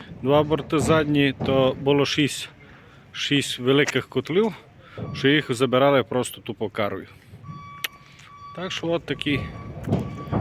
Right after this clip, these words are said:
діла, мальчишки, дівчонки. Е, завтра у нас п'ятниця, завтра у нас загрузка,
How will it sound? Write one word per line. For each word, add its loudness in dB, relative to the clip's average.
діла, 2
мальчишки, -6
дівчонки. -6
Е, 0
завтра 2
у 0
нас -4
п'ятниця, -2
завтра 0
у -2
нас -4
загрузка, -2